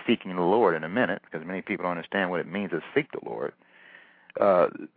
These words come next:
"Seek the Lord of hosts, I will also go." Verse twenty-two, "Yes, many people and strong nations." What are the strong nations of today? The United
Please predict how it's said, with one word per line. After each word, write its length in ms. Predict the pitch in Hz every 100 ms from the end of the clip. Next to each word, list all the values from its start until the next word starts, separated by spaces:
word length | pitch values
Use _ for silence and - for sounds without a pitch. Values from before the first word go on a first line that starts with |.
| -
"Seek 160 | 170 160
the 80 |
Lord 280 | 110 107 107
of 100 | 101
hosts, 300 | 123 131 143 -
I 160 | 98
will 180 | 98 117
also 380 | 98 98 - 131
go." 400 | 131 190 120 80 _ _ _ _ _ _ _ _ _ _ _ _ _ _ _ _ _ -
Verse 120 | 104
twenty-two, 400 | - 104 - 101
"Yes, 280 | 90 147 - -
many 400 | 113 214 262 160
people 420 | 131 98 101 -
and 200 | 123 104 - -
strong 680 | - 170 202 190 151 117 90 -
nations." 760 | 101 101 117 110 - 67 58 - _ _ _ _ _ _ _ _ _ -
What 120 | 113
are 20 |
the 120 | 131
strong 360 | - 123 120 107
nations 360 | 101 98 90 87
of 120 | 82
today? 340 | - 78 - -
The 80 |
United 460 | - - - - -